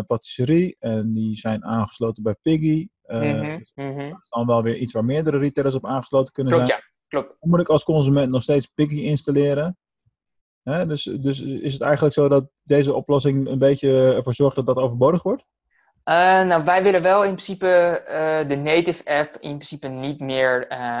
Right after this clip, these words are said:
Speaker 2: een, een verplichting maken.
Speaker 1: Precies.
Speaker 2: Dus, eh, waarom wij dus voor Apple Wallet gaan, omdat die app die staat op elke iPhone, die kan niet verwijderd worden. Dus die staat er al op.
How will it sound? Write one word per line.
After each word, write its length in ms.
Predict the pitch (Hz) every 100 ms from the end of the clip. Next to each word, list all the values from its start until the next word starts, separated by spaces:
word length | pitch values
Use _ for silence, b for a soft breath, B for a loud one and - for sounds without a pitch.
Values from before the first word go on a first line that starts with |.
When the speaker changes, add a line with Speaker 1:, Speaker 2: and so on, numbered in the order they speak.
| -
Speaker 2:
een, 160 | 127 -
een 100 | 131
verplichting 600 | 143 147 139 - 123 120
maken. 440 | 120 113 - 120
Speaker 1:
Precies. 160 | - 139
Speaker 2:
Dus, 320 | 139 135 -
eh, 120 | - 120 92 104 135
waarom 320 | 131 135 147
wij 120 | 139
dus 120 | 139 -
voor 340 | 139 131 131 -
Apple 180 | 143 135
Wallet 280 | 143 156 -
gaan, 200 | 147 143
omdat 300 | 139 131 _
die 300 | 147 147 147
app 140 | 147
die 100 | -
staat 260 | - 143 143
op 60 | -
elke 320 | 143 143 139 143
iPhone, 220 | 143 143
die 80 | 135
kan 140 | 139
niet 160 | 143 -
verwijderd 400 | 131 135 120 120
worden. 260 | 120 -
Dus 120 | 135 131
die 100 | 151
staat 300 | 160 143 143
er 60 |
al 120 | 139
op. 140 | 135